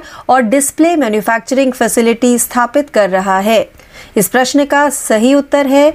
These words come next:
सी, गुजरात। अनिल अग्रवाल के नेतृत्व वाली वेदांता और विनिर्माण दिग्गज फॉक्सकॉन के बीच संयुक्त उद्यम ने घोषणा की है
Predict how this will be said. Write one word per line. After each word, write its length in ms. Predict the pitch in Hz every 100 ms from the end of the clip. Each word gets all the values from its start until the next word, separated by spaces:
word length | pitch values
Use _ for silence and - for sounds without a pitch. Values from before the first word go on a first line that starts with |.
| - - -
सी, 540 | - - 302 311 339 339 _ _ -
गुजरात। 600 | 196 208 220 220 165 - _ - - - - -
अनिल 280 | 240 302 311
अग्रवाल 440 | 294 302 302 302
के 200 | 294 330
नेतृत्व 520 | 277 233 240 240 247
वाली 320 | 233 220 220 220
वेदांता 600 | 196 190 190 190 240 311 - - -
और 200 | 247 269
विनिर्माण 640 | 247 269 294 285 302 320
दिग्गज 440 | 233 214 262 269
फॉक्सकॉन 560 | - 196 - - 240 226
के 120 | 202
बीच 360 | 196 233 202 - - - -
संयुक्त 520 | - 277 294 330 330
उद्यम 380 | - 208 254 269
ने 140 | 277
घोषणा 480 | 254 208 208 233 214
की 260 | 196 226 220
है 240 | 247 269